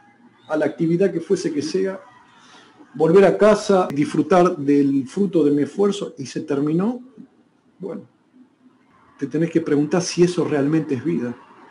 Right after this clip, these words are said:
Estamos aquí en esta tierra, en-, entre otras cosas, <laughs> entre, eh, es conocer, conocer y, y el último, el, el objeto de conocimiento, lo que apunta todo es a Dios.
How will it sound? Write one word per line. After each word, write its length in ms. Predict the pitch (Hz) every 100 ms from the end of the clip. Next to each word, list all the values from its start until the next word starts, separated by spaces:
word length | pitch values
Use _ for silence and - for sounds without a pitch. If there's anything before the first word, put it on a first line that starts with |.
| - - - - - - - - - - -
Estamos 640 | - - - 196 185 170
aquí 480 | 139 - - 170 170 -
en 100 | 139
esta 340 | 160 - 135
tierra, 380 | - 165 160 139
en-, 200 | 135 -
entre 280 | 143 - 127
otras 280 | 151 147 123
cosas, 640 | - 151 147 151 - - - -
<laughs> 140 | -
entre, 500 | 190 156 147 147 - 170
eh, 400 | 147 131 - - - - - _
es 100 | 135 _
conocer, 580 | 143 131 - 143 123 - _
conocer 640 | 147 139 131 175 180 180 _ _
y, 420 | 147 135 135 160
y 80 | 147
el 120 | 151
último, 640 | 165 240 220 165 151 143 -
el, 260 | 143 139 -
el 180 | 143 139
objeto 540 | 135 - 262 - 170
de 100 | 135
conocimiento, 800 | 139 135 - 151 170 143 120 - _ _ _ _ _ _ _ _ _ _ _
lo 200 | 143 131
que 280 | 131 139 -
apunta 540 | - 135 220 190 - 127
todo 220 | 143 139
es 160 | 123 -
a 80 |
Dios. 480 | 120 117 120 - -